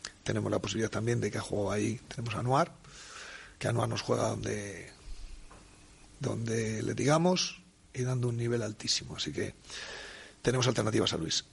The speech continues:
Eh, el golpe de Sergi Guardiola le ha tenido hasta ayer prácticamente parado. Hoy ya ha hecho el entrenamiento entero, eh,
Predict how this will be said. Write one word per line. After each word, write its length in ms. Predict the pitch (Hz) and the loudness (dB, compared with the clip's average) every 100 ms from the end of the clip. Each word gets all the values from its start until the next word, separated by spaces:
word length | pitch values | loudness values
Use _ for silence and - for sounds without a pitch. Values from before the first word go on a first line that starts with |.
| - | -4
Eh, 420 | - 123 120 120 117 - - | 2 6 6 4 2 -6 0
el 140 | 131 127 | 4 6
golpe 300 | 143 139 156 | 6 6 6
de 80 | |
Sergi 260 | 131 131 135 | 4 4 2
Guardiola 600 | 131 127 143 139 120 117 - - - | 4 4 8 6 6 -2 -10 -20 -2
le 100 | 123 | 2
ha 60 | 113 | 2
tenido 260 | 127 123 | 2 2
hasta 360 | 113 - 117 113 | 0 0 2 4
ayer 380 | 131 139 123 110 - - - - - - - | 6 6 6 2 -12 -20 -20 -20 -20 -20 -4
prácticamente 440 | 127 120 117 113 | 0 2 2 2
parado. 240 | - 135 - - - - - _ - - - | 4 4 2 -4 -20 -20 -20 _ -20 -10 2
Hoy 220 | 143 147 | 4 6
ya 240 | 151 123 120 | 6 6 6
ha 60 | |
hecho 180 | 131 - | 4 2
el 60 | 123 | 2
entrenamiento 400 | 120 120 127 123 | 2 0 2 0
entero, 440 | 123 143 131 98 - - - - - - - - - - - - - - - - - | 2 4 4 0 -12 -20 -18 -20 -20 -20 -20 -20 -20 -20 -20 -20 -20 -20 -20 -20 -4
eh, 500 | 147 123 127 120 120 | 2 4 6 4 2